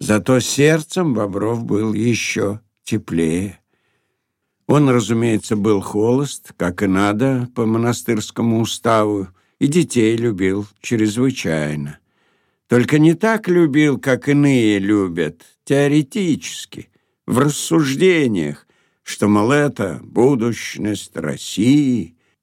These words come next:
или наша надежда, или еще что-нибудь подобное, вымышленное и пустяковое, зачем часто нет ничего, кроме эгоизма и бессердечия. А у нашего бригадира эта любовь была простая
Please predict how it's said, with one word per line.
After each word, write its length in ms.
или 280
наша 560
надежда, 1000
или 220
еще 460
что-нибудь 1040
подобное, 760
вымышленное 1040
и 40
пустяковое, 1200
зачем 400
часто 560
нет 340
ничего, 500
кроме 440
эгоизма 540
и 20
бессердечия. 1080
А 140
у 60
нашего 480
бригадира 720
эта 320
любовь 440
была 300
простая 800